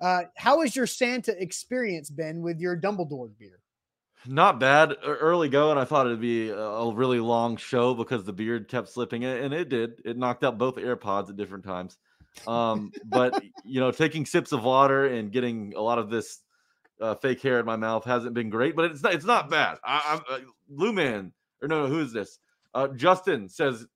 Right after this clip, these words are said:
Speaker 2: "Get in the spirit." I'm in the Christmas spirit in February right now, Austin. I'm feeling pretty good. Santa
Speaker 1: Yeah,
Speaker 2: wasn't
Speaker 1: and, uh,
Speaker 2: bad.
Speaker 1: Dylan asked, "Austin, did you ever wear the eye patch?" Uh, no, I did not wanna do eye patch on the same show as Santa. So the eye patch will be tomorrow.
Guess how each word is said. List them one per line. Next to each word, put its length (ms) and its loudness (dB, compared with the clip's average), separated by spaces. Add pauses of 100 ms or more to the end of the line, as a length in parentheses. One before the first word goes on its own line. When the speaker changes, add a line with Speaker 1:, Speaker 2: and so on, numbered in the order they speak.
(280)
Speaker 2:
"Get 140 -2
in 60 -10
the 60 -6
spirit." 320 0
I'm 180 2
in 60 -4
the 80 -2
Christmas 380 -6
spirit 360 -2
in 120 -10
February 580 -6
right 260 -12
now, 160 -14
Austin. 400 -14
I'm 100 -6
feeling 240 -6
pretty 220 -10
good. 220 -10 (460)
Santa 220 -2
Speaker 1:
Yeah, 40 2
Speaker 2:
wasn't 260 0
Speaker 1:
and, 100 0
uh, 100 0
Speaker 2:
bad. 500 -18
Speaker 1:
Dylan 260 0
asked, 360 -4
"Austin, 360 0
did 120 -6
you 80 2
ever 120 2
wear 120 2
the 120 -4
eye 140 0
patch?" 420 -4 (400)
Uh, 260 0
no, 500 4
I 100 2
did 120 -4
not 220 0
wanna 180 -2
do 160 -2 (100)
eye 180 -2
patch 380 -2
on 60 -8
the 60 -6
same 280 -6
show 240 0
as 160 0
Santa. 480 -8
So 380 -10 (300)
the 120 -8
eye 200 2
patch 360 -2
will 60 -8
be 140 -6
tomorrow. 540 -10